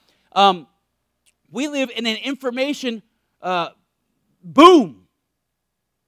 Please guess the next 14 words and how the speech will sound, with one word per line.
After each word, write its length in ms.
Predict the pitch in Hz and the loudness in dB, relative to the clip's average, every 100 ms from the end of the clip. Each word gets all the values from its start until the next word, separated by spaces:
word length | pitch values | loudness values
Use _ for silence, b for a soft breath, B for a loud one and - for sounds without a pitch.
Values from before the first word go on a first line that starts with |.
| _ _ _ _ _ _ _ _ _ _ _ _ _ _ | _ _ _ _ _ _ _ _ _ _ _ _ _ _
There 220 | 202 294 302 | -6 -4 -2
is 220 | 254 208 | -6 -10
no 340 | 240 277 320 | -2 2 0
greater 520 | 233 208 277 320 311 | -2 -4 -2 -2 -6
time 360 | 254 - 277 285 | -10 -6 -4 -4
in 60 | 247 | -6
history 600 | 247 339 - 247 226 240 _ _ _ _ | -8 -8 -8 -10 -10 -12 _ _ _ _
for 180 | - 247 | -8 -8
the 160 | 226 | -6
enemy 560 | 214 339 277 220 240 240 _ _ - | -4 -4 -4 -6 -8 -12 _ _ -10
to 100 | 254 | -10
spread 380 | - 294 311 | -2 2 2
his 340 | 220 294 294 233 | 2 -6 -8 -8
antichrist 1120 | 254 320 302 285 277 - 320 294 294 - - | -8 -8 -4 -4 -4 -6 -4 -4 -4 -8 -18